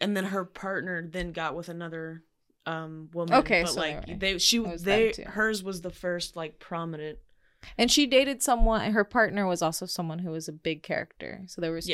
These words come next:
Speaker 1: Yes.
Speaker 2: big characters who
Speaker 1: Yeah.
Speaker 2: fell in love.
Speaker 1: Yeah. But then,
Speaker 2: Nice.
Speaker 1: spoilers, they, they break up. This, spoilers, this episode came out, like, fifteen
Speaker 2: <laughs>
Speaker 1: years ago.
Speaker 2: If you haven't seen it.
Speaker 1: If you haven't seen it, just go ahead and skip ahead.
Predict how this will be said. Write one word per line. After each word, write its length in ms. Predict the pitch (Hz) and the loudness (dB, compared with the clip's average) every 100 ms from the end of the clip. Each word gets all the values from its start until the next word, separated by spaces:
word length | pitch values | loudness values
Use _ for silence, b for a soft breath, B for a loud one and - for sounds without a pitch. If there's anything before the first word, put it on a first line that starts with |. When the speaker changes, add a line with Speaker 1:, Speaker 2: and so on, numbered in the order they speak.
| 220 | 0
Speaker 1:
Yes. 100 | 170 | 0
Speaker 2:
big 200 | 190 185 | -2 0
characters 760 | 226 180 185 - 180 175 196 | 2 4 4 -2 -4 -4 -4
who 100 | - | -2
Speaker 1:
Yeah. 460 | 170 170 170 147 143 | 0 0 0 0 0
Speaker 2:
fell 140 | 170 170 | 0 0
in 100 | 175 | -2
love. 220 | 180 233 - - | -4 -6 -12 -4
Speaker 1:
Yeah. 360 | 175 156 147 165 _ _ - | 0 0 -4 -10 _ _ -10
But 120 | - 180 | -2 0
then, 320 | 175 - 381 370 320 | 0 -2 -6 -10 -12
Speaker 2:
Nice. 260 | 269 - - | -12 -12 -10
Speaker 1:
spoilers, 680 | - 185 170 160 160 165 - | -2 0 2 0 -2 -6 -6
they, 200 | 180 170 - | -6 -6 -6
they 100 | 175 | -10
break 300 | 170 175 180 | -6 -4 -4
up. 180 | 170 156 | -6 -8
This, 120 | 175 | -6
spoilers, 680 | - - - 170 160 156 156 | -8 -6 -8 -6 -6 -8 -12
this 160 | 180 - | -14 -12
episode 340 | 156 160 160 156 | -14 -14 -18 -18
came 180 | 160 | -18
out, 100 | 160 | -16
like, 140 | 147 160 | -18 -18
fifteen 340 | 165 - 160 | -16 -12 -2
Speaker 2:
<laughs> 40 | 226 | 8
Speaker 1:
years 220 | 269 320 | 10 10
ago. 540 | 285 214 262 311 240 | 10 10 12 12 10
Speaker 2:
If 280 | 240 - - | 6 0 0
you 100 | 220 | 4
haven't 380 | 220 247 226 202 | 8 8 8 2
seen 200 | 196 196 | 0 0
it. 80 | 180 | 2
Speaker 1:
If 100 | 202 | 4
you 120 | 240 | 4
haven't 420 | 214 226 240 240 226 | 6 6 6 2 0
seen 260 | 247 214 | 2 2
it, 120 | 185 | 2
just 200 | 170 180 | 0 -4
go 60 | 180 | 0
ahead 120 | 185 175 | 0 0
and 40 | |
skip 220 | - 190 | -4 -4
ahead. 340 | 180 165 156 | -4 -4 -4